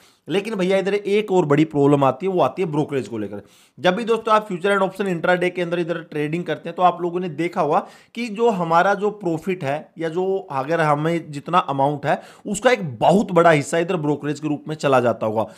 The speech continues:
उस समय हमें ये चीज़ रियलाइज नहीं होती। लेकिन अगर हम overall देखते हैं, कैलकुलेशन करते हैं,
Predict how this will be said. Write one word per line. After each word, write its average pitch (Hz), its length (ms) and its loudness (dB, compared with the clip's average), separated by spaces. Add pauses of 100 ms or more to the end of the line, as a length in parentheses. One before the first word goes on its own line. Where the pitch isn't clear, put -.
(140)
उस 220 200 -2
समय 233 220 4
हमें 202 200 2
ये 208 80 0
चीज़ 202 260 -6
रियलाइज 160 440 4
नहीं 151 300 0
होती। 151 260 -2
लेकिन 170 280 -4
अगर 175 180 0
हम 185 260 0
overall 180 340 4
देखते 156 320 -6
हैं, 175 100 -8
कैलकुलेशन 160 500 -4
करते 139 280 -8
हैं, 190 120 -6